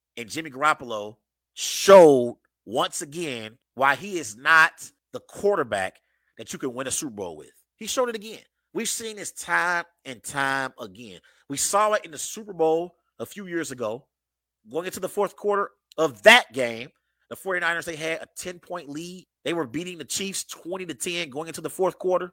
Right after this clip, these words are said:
And then in the fourth quarter of that game, Patrick Mahomes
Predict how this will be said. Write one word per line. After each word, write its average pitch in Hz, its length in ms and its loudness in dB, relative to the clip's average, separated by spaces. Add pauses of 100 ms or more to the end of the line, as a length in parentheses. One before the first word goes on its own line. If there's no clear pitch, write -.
(160)
And 143 160 -4
then 165 120 0
in 156 100 -4
the 139 80 -4
fourth 190 300 -2
quarter 180 260 -2
of 117 300 -4
that 185 260 8
game, 120 400 -6 (160)
Patrick 165 340 6
Mahomes 170 520 2